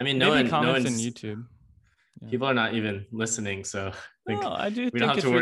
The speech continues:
Speaker 2: really
Speaker 1: about that right
Speaker 2: interesting.
Speaker 1: now.
Speaker 2: No, no, no, no, no, no, no. I, I'm genuinely interested. How would I, as a user, leave feedback? Would it be a tw-, should we have a Twitter profile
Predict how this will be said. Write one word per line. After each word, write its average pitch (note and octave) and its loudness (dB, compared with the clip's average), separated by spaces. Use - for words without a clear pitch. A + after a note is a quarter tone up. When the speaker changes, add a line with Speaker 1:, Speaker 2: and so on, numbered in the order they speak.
Speaker 2:
really A2+ 0
Speaker 1:
about A2 0
that G#2+ 0
right G#2 0
Speaker 2:
interesting. G#2 -4
Speaker 1:
now. C3 -6
Speaker 2:
No, E3+ -6
no, - -
no, D3+ -8
no, D3 -10
no, C3 -10
no, B2 -10
no. A#2 -10
I, A2 -4
I'm C#3 -2
genuinely G#2 -6
interested. - -18
How D#3+ 0
would F3 -2
I, A2 -6
as A2+ -16
a A2+ -12
user, G#2+ -8
leave A2+ -8
feedback? G#2+ -12
Would A#2+ -4
it A2 -8
be A#2 -4
a G2+ -4
tw-, - -14
should B2+ -6
we C3 -2
have C3 -2
a A2+ -2
Twitter A#2 -4
profile D3+ -6